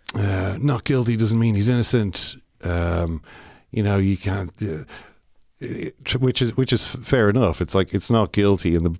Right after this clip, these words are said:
the burden of, or the, the standard is a high standard, you know, beyond reasonable doubt.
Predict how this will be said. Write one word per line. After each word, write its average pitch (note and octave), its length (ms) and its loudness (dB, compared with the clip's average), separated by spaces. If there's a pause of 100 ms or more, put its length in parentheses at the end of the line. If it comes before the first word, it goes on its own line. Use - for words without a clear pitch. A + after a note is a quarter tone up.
(120)
the F#2+ 80 0
burden F#2 360 2
of, - 420 -2 (100)
or F2+ 80 2
the, E2+ 240 0
the D#2+ 300 2
standard F#2 600 -2 (320)
is F2+ 140 0
a D#2+ 60 2
high E2 180 2
standard, D#2+ 440 0
you E2 80 -2
know, D2+ 60 -2
beyond D#2+ 340 0
reasonable D#2 360 0
doubt. E2 420 0